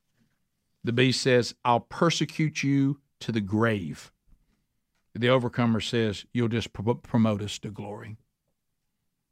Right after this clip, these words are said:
The beast says, "I will blast you." The overcomer says, "You will bless us." To live is Christ. To die is gain.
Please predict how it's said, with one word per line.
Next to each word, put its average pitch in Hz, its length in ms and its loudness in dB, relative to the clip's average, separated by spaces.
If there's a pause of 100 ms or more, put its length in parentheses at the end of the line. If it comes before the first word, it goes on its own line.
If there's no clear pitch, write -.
(920)
The 117 80 0
beast 139 340 4
says, 127 340 2 (120)
"I 131 220 4
will 127 260 0
blast 120 1000 -2
you." 107 360 -6 (1080)
The 110 80 0
overcomer 113 380 0
says, 110 380 -2
"You 117 140 0
will 101 80 -2
bless 90 340 -10
us." - 180 -20 (1600)
To 147 100 2
live 120 200 2
is 101 100 -10
Christ. - 540 -16 (960)
To 135 120 -2
die 92 300 -8
is 113 120 -16
gain. 104 340 -18